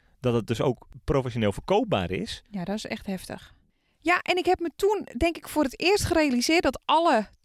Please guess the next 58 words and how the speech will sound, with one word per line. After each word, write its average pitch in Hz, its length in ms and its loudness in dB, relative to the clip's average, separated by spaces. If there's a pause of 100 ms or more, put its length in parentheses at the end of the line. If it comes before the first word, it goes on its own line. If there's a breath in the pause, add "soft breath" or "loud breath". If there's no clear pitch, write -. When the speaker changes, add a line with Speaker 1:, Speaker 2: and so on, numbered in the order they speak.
(120)
Speaker 2:
toch 392 240 0
wel 254 300 2
echt - 280 -2
romantische 254 520 2
ideeën 240 340 2
van 196 240 0
een 202 160 2
B 185 40 2
en 208 200 4
B, 170 40 -10 (440)
eh, 220 480 4
runnen 254 380 4 (280 soft breath)
of - 200 -2
een 214 140 4
leuke 196 360 2
yurt, 240 380 2
eh, 277 180 4
in 254 100 4
je 254 100 4
tuin 269 300 4
hebben 254 220 4
die 247 120 4
je 247 60 6
dan 240 140 4
af 240 140 2
en - 60 -16
toe 240 120 -4
verhuurt, 233 480 2 (400 soft breath)
dat 240 160 0 (220)
die 277 220 4
bubbel 285 320 4
ook 277 100 2
wel 285 100 0
een 247 80 4
beetje 196 300 0
klapte. 175 440 0 (440)
En 285 100 0
dat 330 120 -2
is 285 100 -4
heel 294 160 4
goed, 269 440 2
want 240 240 0
het 247 80 -6
lijkt 262 160 2
me 240 60 0
nog 226 80 2
steeds 370 260 2
heel 202 180 2
erg 190 140 0
leuk, 214 200 2
maar 247 100 2
ik 220 60 -2
heb 220 140 0
nu 254 140 2
wel 247 200 4
realistische 220 580 2
verwachtingen 202 580 0
van 175 320 2